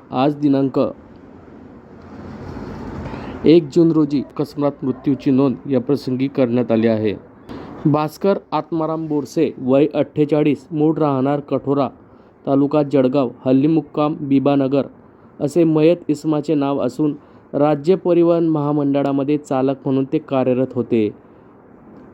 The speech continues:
त्यांनी वायरमन म्हणून, म्हणून देखील काम केले असून, ते कठोरा येथे राहत होते. मात्र जळगाव शहरात बिबानगर येथे त्यांनी नुकतेच नवीन घर घेतले होते, तेथे राहायला गेले होते.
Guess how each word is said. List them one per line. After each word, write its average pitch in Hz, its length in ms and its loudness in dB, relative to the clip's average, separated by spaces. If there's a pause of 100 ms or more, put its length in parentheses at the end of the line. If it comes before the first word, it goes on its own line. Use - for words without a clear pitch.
(960)
त्यांनी 175 240 6
वायरमन 170 420 2
म्हणून, 190 260 0
म्हणून 180 360 0
देखील 175 300 2
काम 151 260 -2
केले 156 240 0
असून, 143 380 0
ते - 340 -6
कठोरा 156 500 2
येथे 151 260 2
राहत 135 240 2
होते. 120 280 -2 (380)
मात्र 151 240 2
जळगाव 156 480 4
शहरात 185 400 2
बिबानगर 156 720 0
येथे 147 260 0
त्यांनी 143 380 0
नुकतेच 147 480 0 (640)
नवीन 180 320 6
घर 180 180 4
घेतले 147 320 0
होते, 131 320 2 (480)
तेथे 175 260 4
राहायला 175 280 4
गेले 143 240 0
होते. 135 320 0